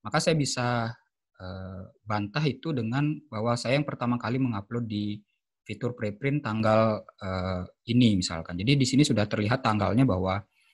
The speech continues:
saya unggah ini di tiga puluh satu Agustus dua ribu delapan belas ya. Jadi jika ada pihak-pihak yang mengunggah lagi dengan,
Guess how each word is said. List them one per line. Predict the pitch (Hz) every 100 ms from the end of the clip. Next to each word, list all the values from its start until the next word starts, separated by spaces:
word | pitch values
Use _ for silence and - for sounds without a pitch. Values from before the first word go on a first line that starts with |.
| _ _
saya | - - 127 151
unggah | 135 123 120
ini | 113 151
di | 120 107 104
tiga | 104 110 107
puluh | 104
satu | 127
Agustus | 107 101 - 127 -
dua | 104
ribu | 104 101
delapan | 95 92 98
belas | 95 98 -
ya. | 85 87
Jadi | 98 104 131
jika | 120 110 101
ada | 123
pihak-pihak | 123 113 98 104 107
yang | 107 107 104 - _ _ _ _ _ -
mengunggah | 104 113 117 117
lagi | 139 170 123 113
dengan, | 107 104 104